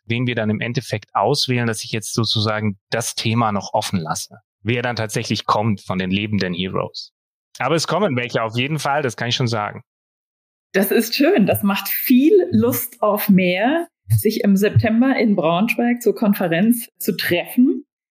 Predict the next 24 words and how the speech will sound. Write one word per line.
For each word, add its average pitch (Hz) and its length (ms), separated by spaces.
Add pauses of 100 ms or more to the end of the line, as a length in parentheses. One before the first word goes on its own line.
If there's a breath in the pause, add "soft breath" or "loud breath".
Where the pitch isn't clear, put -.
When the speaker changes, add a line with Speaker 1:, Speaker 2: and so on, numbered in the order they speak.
(180)
Speaker 2:
Vielen 247 240
Dank 254 320
für - 160
deine 202 300
Zeit 196 680
und 220 340
deine 180 260
inspirierenden 208 800
Worte. 240 400
Ich 277 140
denke, 196 220
wir 185 120
werden 170 200
noch 165 120
ein 180 120
bisschen 180 240
drüber 175 280
nachdenken 160 580
können, 220 380
weil 170 120
da 165 80
einfach 165 280
sehr 190 160
viele 196 380